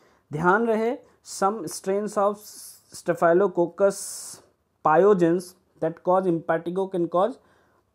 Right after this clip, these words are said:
post Staphylococcus glomerulonephritis, यानी कि ये glomerulonephritis भी कॉज कर सकता है एक टाइप का, जो कि आपकी किडनी डिजीज है। तो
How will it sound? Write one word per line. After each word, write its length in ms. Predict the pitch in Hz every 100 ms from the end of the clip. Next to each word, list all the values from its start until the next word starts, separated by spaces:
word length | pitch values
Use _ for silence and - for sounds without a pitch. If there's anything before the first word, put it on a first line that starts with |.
| -
post 540 | 214 214 226 240 - -
Staphylococcus 1120 | 180 - 190 185 175 196 190 180 170 170 190 185 135
glomerulonephritis, 1400 | 156 185 202 196 175 160 156 175 156 151 156 156 156 135 - 147
यानी 240 | 160 196
कि 120 | 196 208 147
ये 400 | 147 196 220 196 -
glomerulonephritis 1160 | 170 202 190 175 165 190 156 147 160 175 214 202
भी 100 | 214
कॉज 260 | 185 170 165
कर 120 | 170
सकता 300 | 165 156 165
है 60 | 165
एक 80 | -
टाइप 240 | 151 156 -
का, 180 | 208 - - - -
जो 80 |
कि 100 | 160
आपकी 180 | 190 220
किडनी 500 | 208 165 156 185 214
डिजीज 600 | 185 139 156 151 190 208 185
है। 460 | 175 180 208 _ _ _
तो 80 | -